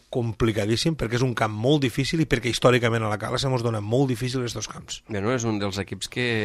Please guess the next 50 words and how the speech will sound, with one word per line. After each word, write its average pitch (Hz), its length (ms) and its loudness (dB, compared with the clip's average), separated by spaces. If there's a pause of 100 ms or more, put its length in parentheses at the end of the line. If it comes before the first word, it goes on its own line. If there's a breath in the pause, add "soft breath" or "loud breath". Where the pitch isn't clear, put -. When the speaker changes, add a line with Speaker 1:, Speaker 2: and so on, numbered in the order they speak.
(340)
Speaker 2:
esta 95 240 -4
temporada 95 400 -2
mos 104 160 -2
ha 117 160 -4
posat 107 240 -4
difícil, 92 480 -4
no? 123 140 -6 (100)
Speaker 1:
És 123 80 4
Speaker 2:
Mos, 120 80 2
Speaker 1:
evident. 117 240 8
Speaker 2:
mos 127 60 8
ha 123 80 6
guanyat, 120 260 4
mos 117 160 2
va 123 80 2
guanyar 127 240 4
aquí? 143 160 -4 (160)
Speaker 1:
I, 127 160 8
sí, - 180 4
sí, 147 140 10
va 131 80 12
guanyar. 117 300 4 (100)
És 107 160 0
u-, 156 320 8
era 156 240 12
l'únic 160 300 12
equip 143 100 8
que 135 80 4
havia 131 160 8
guanyat, 147 240 4
junt 151 80 6
a 135 80 6
l'Operelló, 123 320 4
ha 160 80 4
guanyat 123 240 2
los 113 160 2
dos, 110 240 2
los 107 160 0
dos, 107 200 0 (280)
los 110 240 0
dos 104 100 0
part-, 104 300 -2
dos 110 240 -2
part-, 104 160 -4 (240)
los 107 160 -6
dos 107 160 -2
partits 107 160 2
que - 80 -2
han 98 80 -2
perdut. 95 320 -4